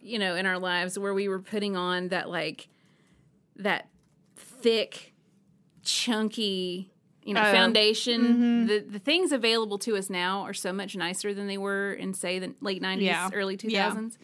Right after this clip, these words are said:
Speaker 1: What was that stuff? What was, like, your go-to, like, foundation that you would use?
Speaker 2: Oh, I used, um, I used Clinique.
Speaker 1: Oh,
Speaker 2: Their,
Speaker 1: yes.
Speaker 2: um, like, their basic,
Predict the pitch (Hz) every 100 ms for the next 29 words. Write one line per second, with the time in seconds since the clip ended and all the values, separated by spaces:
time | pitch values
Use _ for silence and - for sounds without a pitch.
0 | - - - - 262 320 311 233 - 220
1 | 196 240 254 240 202 190 190 185 170 175
2 | - 180 160 160 180 143 139 - _ -
3 | - 196 185 165 165 - 170 143 143 -
4 | 165 - 139 139 - - 302 320 339 311
5 | 277 - - 226 226 196 175 170 - _
6 | - _ _ _ _ - 247 269 247 247
7 | 220 - 233 214 208 226 233 - - -
8 | - 226 202 208 107 107 104 196 190 214
9 | 208 208 202 208 202 196 220 - _ _
10 | _ _ _ _ _ - 208 214 247 226
11 | 214 202 208 - 190 - -